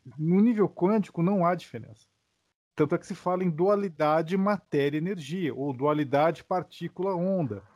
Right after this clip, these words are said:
Tá? É... e o interessante é, é, é, você falou também em dualidade aí no, várias vezes no, no seu discurso. E isso, não sei, é só um comentário, assim, isso me lembra a quântica, me lembra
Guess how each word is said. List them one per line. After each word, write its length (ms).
Tá? 360
É... 1000
e 720
o 140
interessante 640
é, 20
é, 340
é, 60
você 140
falou 220
também 260
em 40
dualidade 580
aí 100
no, 600
várias 320
vezes 360
no, 160
no 120
seu 160
discurso. 580
E 160
isso, 240
não 100
sei, 180
é 40
só 120
um 60
comentário, 680
assim, 220
isso 420
me 80
lembra 220
a 40
quântica, 600
me 120
lembra 260